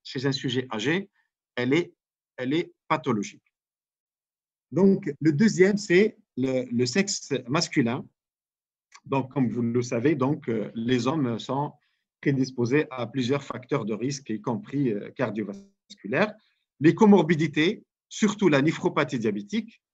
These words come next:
qui est un facteur de risque d'insuffisance rénale aiguë.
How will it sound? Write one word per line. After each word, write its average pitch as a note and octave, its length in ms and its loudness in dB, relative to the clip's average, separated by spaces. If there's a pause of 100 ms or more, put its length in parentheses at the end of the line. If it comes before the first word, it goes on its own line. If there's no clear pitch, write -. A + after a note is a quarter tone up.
(640)
qui D3 100 -4
est D3 140 -2
un C#3 60 -2
facteur E3 440 -2
de B2 100 2
risque D3 380 -2 (100)
d'insuffisance C3+ 680 -2
rénale A2 380 -4
aiguë. B2+ 380 -4